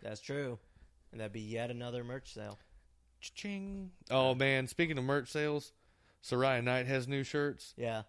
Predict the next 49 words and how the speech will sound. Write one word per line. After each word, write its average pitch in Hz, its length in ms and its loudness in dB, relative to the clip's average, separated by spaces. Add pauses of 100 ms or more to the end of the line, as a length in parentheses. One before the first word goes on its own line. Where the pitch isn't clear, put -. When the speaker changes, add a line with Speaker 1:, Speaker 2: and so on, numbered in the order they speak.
Speaker 2:
that 113 220 2
I 120 260 6
want 120 400 -2
so 127 300 2
bad. 123 480 4
Speaker 1:
<laughs> 220 60 4 (880)
But 127 160 -6
you 123 80 -10
can't 135 260 -4
have 139 200 2
it 143 100 -4
sooner 175 180 0
or 170 60 2
Speaker 2:
Oh, 170 40 2
Speaker 1:
live. 196 300 6
Speaker 2:
my 101 240 -2
God. 107 600 -2 (120)
Speaker 1:
So 147 120 2
we're 147 80 4
doing 160 200 4
a 147 40 4
London 151 480 2
trip 117 280 -6
next 107 280 -10
year 107 120 -6
is 101 100 -10
what 107 120 -8
you're - 100 -10
Speaker 2:
Uh, - 40 -6
Speaker 1:
telling 110 200 -4
me. 120 60 2
Speaker 2:
unless 127 280 2
she 156 180 0
comes 160 460 4
to 165 480 0
Amer-, 147 200 2
have 135 140 0
you 135 80 0
seen 175 240 2
the 208 80 0
shirts? 220 460 -2 (140)
Speaker 1:
No. 117 280 -4 (1040)
Speaker 2:
It 127 160 2
is 117 200 0
ridiculous 110 920 -2
how, 107 220 -2 (180)
I 113 40 0
mean, 110 120 0
they're, 120 280 2